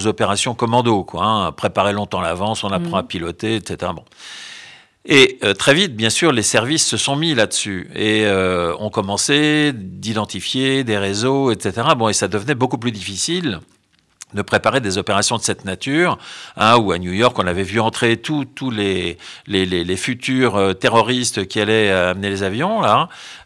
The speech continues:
Speaker 1: Euh, on les a vus entrer, ils étaient fichés, on les connaissait, et cetera, mais on n'a pas fait le rapprochement, enfin,
Speaker 2: Non.
Speaker 1: vous voyez, bon. Donc ça, ça
Speaker 2: Aujourd'hui,
Speaker 1: s'est,
Speaker 2: c'est plus
Speaker 1: ça s'est
Speaker 2: compliqué.
Speaker 1: terminé.
Speaker 2: Ouais.
Speaker 1: Et c'est la raison pour laquelle, euh, l'idée, euh, d'Al-Souri, ça a été de dire, mais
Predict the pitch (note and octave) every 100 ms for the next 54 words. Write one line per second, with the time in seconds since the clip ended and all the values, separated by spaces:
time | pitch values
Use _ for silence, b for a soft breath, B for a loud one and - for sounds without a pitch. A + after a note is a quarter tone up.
0 | - G#2 G#2 G2+ F#2+ G2 F#2+ B2 B2+ A#2+
1 | A2+ A2 G2 D#3 F3 G3 E3 B2 B2 B2
2 | A2 A2 - D#3+ F3 B2+ - A2 A2 -
3 | - A2+ F3 C3+ A#2+ A2+ G#2+ B2+ G#2+ G2+
4 | F#2 - D3+ B2+ G2 F2 C#3 G#2 F2+ B
5 | B B B B2+ C3+ - G#3 G#3 - -
6 | - A3+ A#3+ C#4 C4 A3+ - - C#3 B3
7 | G3 G3 - C#3 A#2+ G2 - F3+ B B
8 | B - C3 B2+ - - - D#3+ D3+ D#3
9 | D#3+ C#3 B2 A#2+ C#3+ G#3+ A#3+ A3 - A2+
10 | G#2+ G2+ G2 F#2 F#2+ G#2 C#3 C3+ C#3+ B2+
11 | G2 F2 F2+ F2+ G#2 F#2 B2 B2 A3+ A3+
12 | - A2 G2 C3+ B2 A2 - F#2 G#2+ A#2
13 | G3+ A3+ - A2 G#2